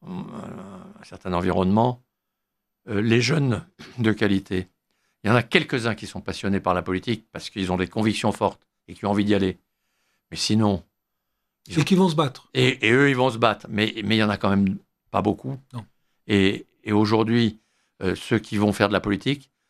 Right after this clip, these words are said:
Speaker 1: c'est, c'est pour gagner trois sous. C'est pour, euh, c'est pour être rémunéré. Mais
Speaker 2: C'est pour vivre sur la bête.
Speaker 1: euh, pour vivre sur la bête. Enfin, c'est, c'est, c'est pas ça la politique, normalement. Qu'on,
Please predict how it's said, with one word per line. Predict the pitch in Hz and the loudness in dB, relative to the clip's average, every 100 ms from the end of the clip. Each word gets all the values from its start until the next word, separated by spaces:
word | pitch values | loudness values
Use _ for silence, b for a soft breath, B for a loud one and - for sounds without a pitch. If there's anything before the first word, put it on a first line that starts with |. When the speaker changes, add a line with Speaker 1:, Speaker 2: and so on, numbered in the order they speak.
| _ _ | _ _
Speaker 1:
c'est, | - - 98 92 90 98 _ _ _ _ _ _ _ _ _ | -14 -4 0 0 -2 -10 _ _ _ _ _ _ _ _ _
c'est | - - | -10 -10
pour | - 104 | -8 -2
gagner | 107 104 104 | 0 2 0
trois | - 110 107 | -2 -2 -2
sous. | - 139 131 123 _ _ _ _ _ _ _ - | -4 -6 -6 -8 _ _ _ _ _ _ _ -18
C'est | 104 107 | -6 -4
pour, | - 110 95 | 0 2 4
euh, | 98 98 92 _ _ _ _ | 4 2 0 _ _ _ _
c'est | - 104 | -12 -6
pour | 107 101 | 0 0
être | - | 2
rémunéré. | 107 107 113 113 127 127 123 _ | 0 2 2 2 2 0 -6 _
Mais | - 104 | -14 -12
Speaker 2:
C'est | - 139 | -6 -6
pour | 131 127 131 | -6 -2 0
vivre | 123 147 131 | 2 2 2
sur | 123 143 | 0 0
la | 156 | 0
bête. | 151 143 - 82 | 2 0 -2 -18
Speaker 1:
euh, | 82 104 | -16 -10
pour | - 101 | 0 4
vivre | 110 | 4
sur | - 110 | 4 2
la | 117 | 4
bête. | 123 135 135 | 2 0 -2
Enfin, | 107 104 - | -4 -4 -4
c'est, | - - | -12 -16
c'est, | - - 95 - _ _ _ _ | -16 -10 -10 -12 _ _ _ _
c'est | - 104 | -14 -4
pas | 104 | -2
ça | - | 0
la | 123 | 0
politique, | - 90 85 87 | -2 -8 -8 -12
normalement. | 87 87 85 82 - _ _ _ _ _ _ _ | -12 -8 -6 -6 -8 _ _ _ _ _ _ _
Qu'on, | - 113 98 107 | -2 0 -2 -6